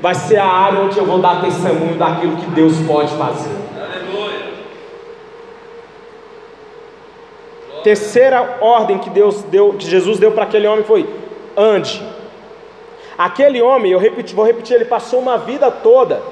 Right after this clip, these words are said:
Speaker 1: esperando um movimento externo para que algo acontecesse. Ele passou trinta e oito anos fazendo o quê, pastor? Esperando que as águas se agitassem, esperando um movimento. Aquele homem ficou a vida toda procurando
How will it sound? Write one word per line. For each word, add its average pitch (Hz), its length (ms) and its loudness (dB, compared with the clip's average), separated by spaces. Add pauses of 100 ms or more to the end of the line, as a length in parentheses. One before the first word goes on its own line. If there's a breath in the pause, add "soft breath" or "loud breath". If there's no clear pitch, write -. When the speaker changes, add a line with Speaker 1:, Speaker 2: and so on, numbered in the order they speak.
(220 loud breath)
Speaker 1:
esperando 247 640 2 (100)
um 247 140 -6
movimento 247 580 2
externo 240 560 0 (320)
para 185 140 -2
que 180 100 -6
algo 185 200 0
acontecesse. 151 760 -8 (440 loud breath)
Ele 247 180 4
passou 262 520 -2
trinta 359 360 0
e 311 60 4
oito 269 320 2
anos 196 320 0
fazendo 226 400 0
o - 20 -6
quê, 269 220 2
pastor? 185 420 0 (240)
Esperando - 760 -2
que 240 60 -2
as - 320 -4
águas 160 320 -2
se - 80 -6
agitassem, - 580 -8 (460)
esperando 233 680 -2
um 220 60 -6
movimento. 233 760 0 (880)
Aquele 277 400 -2
homem 285 220 0
ficou 285 400 2
a 254 180 0
vida 320 320 0
toda 254 520 2
procurando 254 760 0